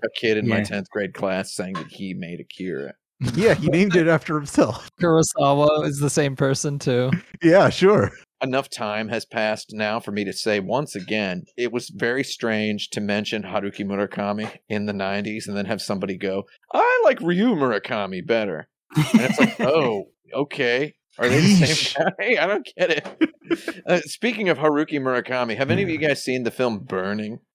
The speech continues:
Speaker 1: Did you see
Speaker 4: Uh,
Speaker 1: that
Speaker 4: I
Speaker 1: movie?
Speaker 2: No,
Speaker 4: I,
Speaker 2: I was
Speaker 4: I
Speaker 2: gonna, but I
Speaker 4: started,
Speaker 2: haven't.
Speaker 4: I started
Speaker 1: watch it.
Speaker 4: watching it and I didn't finish it, but I, I am intending to finish it at some point.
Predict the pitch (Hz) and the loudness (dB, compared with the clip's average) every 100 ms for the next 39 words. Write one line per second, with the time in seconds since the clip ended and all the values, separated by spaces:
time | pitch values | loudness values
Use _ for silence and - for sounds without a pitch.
0 | - 139 147 160 160 147 160 190 143 - | -2 2 4 4 2 4 4 4 2 -4
1 | _ - 135 131 190 208 - 117 135 185 | _ -4 0 4 6 4 0 0 2 2
2 | 214 - 190 185 156 - - - 147 - | 2 2 6 6 4 -2 -12 -4 -4 0
3 | 165 165 160 123 127 127 - 131 113 123 | 4 6 6 4 4 4 0 -2 -2 -2
4 | 120 120 127 117 107 120 113 - 110 - | 0 2 0 -2 -4 -4 -2 -4 -4 -2
5 | 113 107 107 107 95 120 117 120 - 131 | 0 2 2 0 0 -2 -4 -6 -8 -4
6 | 127 117 110 - 110 123 - 113 - 117 | -4 -4 -8 -8 -6 -4 -4 -4 -4 -6
7 | 113 110 107 | -6 -4 -4